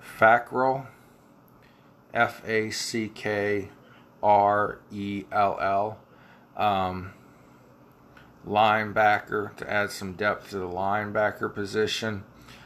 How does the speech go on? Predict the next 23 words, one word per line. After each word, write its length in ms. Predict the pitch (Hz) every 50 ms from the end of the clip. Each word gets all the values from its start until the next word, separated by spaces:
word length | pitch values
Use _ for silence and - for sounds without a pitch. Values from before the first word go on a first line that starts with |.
| - - -
Uh, 240 | 104 101 95 95
they 140 | 92 107 104
dis-, 320 | 98 107 98 - - - 110 - - -
or 160 | 110 110 104
they 160 | 101 104 104 101
signed 640 | - - - 120 120 117 120 120 117 113 - - - -
Demarcus 640 | - 104 101 107 104 107 107 101 - 107 98 - -
Robinson 840 | 107 107 113 113 117 117 120 113 - - - - 113 113 113 110 113 - - - - - - - - - - - -
from 680 | - - - 120 110 104 104 101 95 95 95 90 80 -
the 80 | 92 87
Chiefs. 920 | - - - - 113 117 120 127 139 151 - - - - - - - - - - - - - - - - - - - - - - - - - - - - -
So 560 | - - - 120 117 117 113 110 107 104 - - - - -
they're 180 | 113 120 87
adding 420 | 113 139 156 175 180 156 131 107 98
depth. 580 | 120 123 120 110 95 - - - - - - - - - - - - _ - - - - - - - - - -
Um, 240 | - 101 98 98 80
another 440 | 85 110 110 120 127 127 123 117 110
linebacker, 1080 | 107 110 110 110 107 107 107 104 98 104 104 101 101 98 - - 92 90 92 87 87 85 82 - - - - - - - - - - - -
uh, 260 | - 92 95 92 92
free 440 | 92 - - - - 117 117 113 113
agent, 600 | 82 95 107 104 104 101 90 - 107 98 80 80 82
Micah 560 | 80 82 92 107 110 113 - - - 104 95
Kiser. 960 | 85 85 - 95 113 107 110 117 120 120 117 - 123 123 123 120 120 120 -